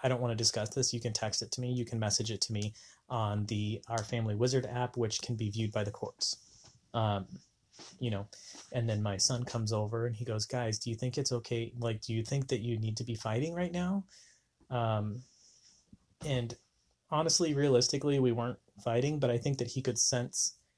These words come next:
my frustration. I'm sure he could see it all over my face that I was,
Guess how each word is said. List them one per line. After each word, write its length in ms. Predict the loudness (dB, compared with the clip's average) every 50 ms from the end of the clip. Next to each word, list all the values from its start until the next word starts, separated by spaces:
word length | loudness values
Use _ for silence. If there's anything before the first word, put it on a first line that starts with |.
| _ _ _ _
my 240 | -4 -2 0 0 0
frustration. 840 | -2 -2 -2 -2 -2 -2 -2 -2 0 0 0 0 0 0 0 0 -2 -2 -2
I'm 120 | -2 0
sure 240 | 0 0 0 0 0
he 140 | 0 0 2
could 140 | 2 2
see 220 | 2 2 2 2 2
it 140 | 2 0 -6 _ _ _ _ _ -4 2 4
all 280 | 6 6 8 8 8
over 200 | 6 6 4 2
my 160 | 0 0 -2
face 360 | 0 0 2 2 2 2 0 -2
that 160 | -4 -2 0
I 100 | 2 2
was, 320 | 2 0 0 -2 -4 -8